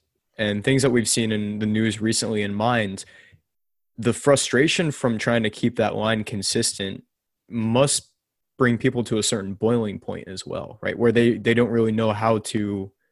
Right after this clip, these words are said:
emote, right? They're not really sure how to emote. So they, they find a way to express themselves. And sometimes it's just not, a,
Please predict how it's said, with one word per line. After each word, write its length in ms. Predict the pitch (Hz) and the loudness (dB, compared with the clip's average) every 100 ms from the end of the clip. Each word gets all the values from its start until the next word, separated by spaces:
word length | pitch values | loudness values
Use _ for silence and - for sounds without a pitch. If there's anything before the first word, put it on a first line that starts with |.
| _ 110 | _ -6
emote, 320 | 104 95 - _ _ _ _ _ _ | -4 -4 -8 _ _ _ _ _ _
right? 180 | - 85 | -8 -4
They're 100 | 113 | -2
not 140 | 113 113 | 0 2
really 160 | 113 | 0
sure 200 | 104 107 | 0 -4
how 280 | 98 113 113 | -2 0 0
to 160 | 110 110 | -2 -4
emote. 280 | 104 101 - | -4 -6 -6
So 140 | 113 | -2
they, 260 | 110 107 - - - 113 | 0 0 -4 -16 -6 -4
they 80 | |
find 320 | 117 120 117 110 | 0 0 2 0
a 60 | |
way 240 | 110 110 110 | 2 0 0
to 160 | 110 | -4
express 420 | 101 - - 104 - | -6 -4 -4 -4 -6
themselves. 500 | 104 - 107 101 107 | -6 -4 -4 -4 -6
And 120 | 107 | -4
sometimes 420 | 120 117 113 107 | -4 -4 -6 -6
it's 140 | 101 | -8
just 180 | 104 - | -10 -10
not, 180 | 107 | -10
a, 60 | 104 | -10